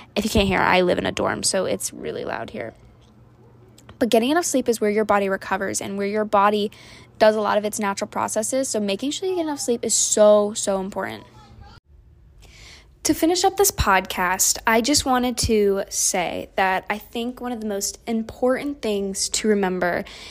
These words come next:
is that you can always reach out for help. And I actually encourage you guys to reach out for help and reach out to a professional,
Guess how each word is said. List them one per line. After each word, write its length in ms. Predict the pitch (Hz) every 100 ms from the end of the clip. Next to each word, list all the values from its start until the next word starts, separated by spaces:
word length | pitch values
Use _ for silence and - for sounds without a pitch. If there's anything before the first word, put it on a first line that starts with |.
| - -
is 240 | 220 214 -
that 320 | 202 196 -
you 140 | 214
can 180 | 262 247
always 360 | 214 220 254 269
reach 180 | 262 254
out 140 | 254
for 120 | 277
help. 380 | - 180 180 -
And 140 | 208 202
I 140 | 196
actually 460 | 196 220 330 320 285 - -
encourage 640 | 208 196 - 202 214 302
you 80 | 302
guys 340 | 320 330 320
to 80 | 320
reach 220 | 311 302
out 160 | 302 294
for 120 | 311
help 260 | 277 269 -
and 160 | 220
reach 180 | 226 226
out 140 | 269
to 80 | -
a 60 | 262
professional, 720 | 247 - 214 - 233 196 190